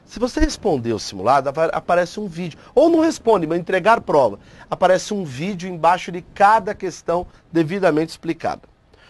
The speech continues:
Outra dica de ouro. Redações para concursos. Ó,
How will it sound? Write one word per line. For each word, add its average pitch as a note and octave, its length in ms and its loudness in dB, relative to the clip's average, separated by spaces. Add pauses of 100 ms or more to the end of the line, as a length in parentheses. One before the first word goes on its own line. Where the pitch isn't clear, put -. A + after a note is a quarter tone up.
(260)
Outra A#3 460 4
dica A3 340 -4
de G3 160 -2
ouro. A3 640 4 (500)
Redações G3 840 0
para F#3+ 240 2
concursos. F#3+ 920 -6 (160)
Ó, F#3 300 6